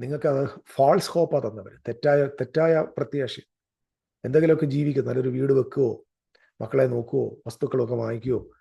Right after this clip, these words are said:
ഒക്കെ ചെയ്ത് സന്തോഷത്തോടെ ജീവിക്കുന്ന ഈ ലോകം അങ്ങ് കത്താൻ പോകുന്നു, നശിക്കാൻ പോകുന്നു എന്നൊക്കെ പറയുന്ന ആ വ്യാജത്തെ നിങ്ങള്, ആ, അതിന്റെ പുറകെ പോകരുത്.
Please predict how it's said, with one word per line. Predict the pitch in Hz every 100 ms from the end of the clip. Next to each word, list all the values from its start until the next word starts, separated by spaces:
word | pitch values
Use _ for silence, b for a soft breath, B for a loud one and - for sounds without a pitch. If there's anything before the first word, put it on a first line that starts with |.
| b b 131
ഒക്കെ | -
ചെയ്ത് | 170 165 156 139 104
സന്തോഷത്തോടെ | 98 - 139 156 170 180
ജീവിക്കുന്ന | 151 160 160 139
ഈ | 131 143
ലോകം | 143 147 143 120 b b b b
അങ്ങ് | 135 143 -
കത്താൻ | 143 156 156
പോകുന്നു, | 147 143 147
നശിക്കാൻ | 131 117 151 156
പോകുന്നു | 147 139 143 143 _ _ b -
എന്നൊക്കെ | 143 151 139
പറയുന്ന | 139 143 143
ആ | 143
വ്യാജത്തെ | 131 123 127 147 165 - 139 95 _ _ _
നിങ്ങള്, | 127 131 135 120 - _ _ _ -
ആ, | 120 120
അതിന്റെ | 110 117 135
പുറകെ | 123 131 147
പോകരുത്. | 117 139 143 -